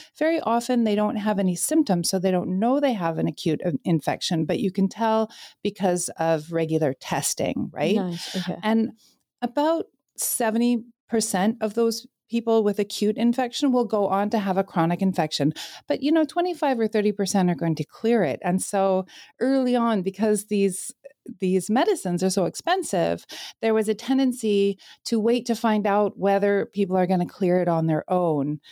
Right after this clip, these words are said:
Speaker 1: and only then treatment, treat them. But the problem with that is that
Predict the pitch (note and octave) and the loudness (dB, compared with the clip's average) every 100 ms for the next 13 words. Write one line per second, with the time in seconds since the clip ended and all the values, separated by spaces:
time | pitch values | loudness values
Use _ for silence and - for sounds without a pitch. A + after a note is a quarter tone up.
0 | - - F3 - F#3 F3+ E3 D#3+ D#3 - | -12 -4 -2 0 2 2 2 2 0 0
1 | C#3+ C#3 D3 - _ _ - D#3 C3 B2+ | -4 0 -2 -2 _ _ -4 -2 0 2
2 | G#3+ C4 _ _ _ _ _ _ - B3 | 2 -2 _ _ _ _ _ _ -4 0
3 | F3+ - F#3 A3 B3 B3+ A3+ G3+ G3 A#3 | 0 -2 -6 -2 0 0 2 0 0 -2
4 | A3 A3 F#3 - F3 E3 | -2 -2 -4 -2 0 0